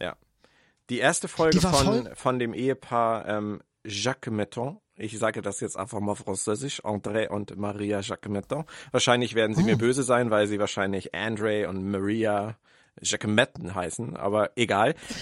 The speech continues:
Speaker 1: Ähm, die hatten Breaking the Ice geschrieben, The Ice geschrieben und, äh, damit ja auch überhaupt nicht enttäuscht. Und jetzt lieferten sie halt Dear Doctor ab.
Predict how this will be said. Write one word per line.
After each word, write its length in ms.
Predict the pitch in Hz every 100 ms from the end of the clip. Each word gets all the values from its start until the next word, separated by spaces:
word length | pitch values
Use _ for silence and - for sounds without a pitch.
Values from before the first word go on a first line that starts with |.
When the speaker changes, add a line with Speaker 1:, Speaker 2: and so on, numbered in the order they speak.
| -
Speaker 1:
Ähm, 260 | 120 120 110 - - _ - - - -
die 100 | 139
hatten 220 | 143 135
Breaking 340 | 123 139 147
the 60 | 110
Ice 300 | 87 120 -
geschrieben, 580 | 151 - 165 170 208 233 -
The 300 | 147 123 -
Ice 240 | 113 143 -
geschrieben 480 | 151 160 160 175
und, 440 | - 117 120 120 -
äh, 260 | 113 113
damit 360 | 107 107 127 135
ja 120 | 123
auch 160 | 120 -
überhaupt 360 | 107 104 -
nicht 120 | 131 -
enttäuscht. 520 | 98 104 117 - -
Und 120 | 110
jetzt 200 | 120 -
lieferten 440 | 127 135 123 127
sie 200 | 110 110
halt 360 | 98 101 104 - - - _ -
Dear 340 | 104 107 104 - -
Doctor 440 | 87 - - 52 50
ab. 180 | -